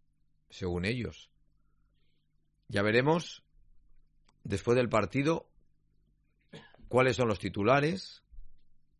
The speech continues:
Bueno, no, no hablemos que si ganamos nosotros, va a ser gracias al árbitro,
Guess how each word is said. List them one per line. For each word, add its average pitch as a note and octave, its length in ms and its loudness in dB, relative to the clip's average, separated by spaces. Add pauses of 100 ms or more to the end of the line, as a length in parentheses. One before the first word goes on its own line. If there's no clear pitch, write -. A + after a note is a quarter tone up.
(520)
Bueno, G#2 260 -2
no, G2+ 60 -6
no F#2+ 140 -2
hablemos A2+ 320 0
que G#2+ 100 -4
si F#2+ 140 -4
ganamos G2+ 460 -4
nosotros, G#2 640 -4 (340)
va F#2 160 -4
a F#2+ 60 -2
ser A#2 360 -2 (360)
gracias F#2 420 -4
al G2+ 120 0
árbitro, B2+ 600 0